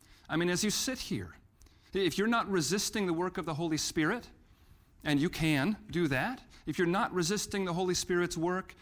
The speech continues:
he is renewing your mind right now as you sit under the preached word of God. Did you come to church this morning expectant, thinking in those terms? The Lord has a, has a specific plan of transformation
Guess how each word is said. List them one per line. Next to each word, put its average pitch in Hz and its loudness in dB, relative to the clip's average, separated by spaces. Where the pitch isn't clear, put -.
he 208 0
is 175 0
renewing 160 4
your 135 4
mind 151 2
right 151 -2
now 135 0
as 127 -4
you 131 2
sit 143 -2
under 139 0
the 120 -4
preached 127 -6
word 120 -4
of 104 -8
God. 90 -6
Did 127 0
you 196 0
come 202 0
to 180 -2
church 180 -2
this 175 -2
morning 170 -2
expectant, 165 -2
thinking 180 0
in 175 2
those 170 0
terms? 175 -6
The 147 -6
Lord 175 2
has 160 0
a, 139 -2
has 139 -2
a 135 -2
specific - -2
plan 175 -2
of 151 -2
transformation 139 -2